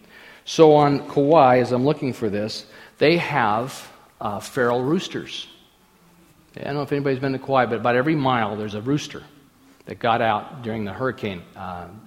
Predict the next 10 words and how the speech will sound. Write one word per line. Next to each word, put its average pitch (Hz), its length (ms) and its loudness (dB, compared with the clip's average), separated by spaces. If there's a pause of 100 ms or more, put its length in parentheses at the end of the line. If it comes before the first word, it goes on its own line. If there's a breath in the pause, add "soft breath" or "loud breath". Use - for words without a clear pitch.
(800 soft breath)
I - 100 -10
don't 90 100 -12
know 85 80 -14
which 87 240 -14
one. 82 160 -12
It's, - 300 -16 (100)
it's - 240 -20
a, 90 80 -18 (220)
an 104 100 -12
exotic 92 540 -10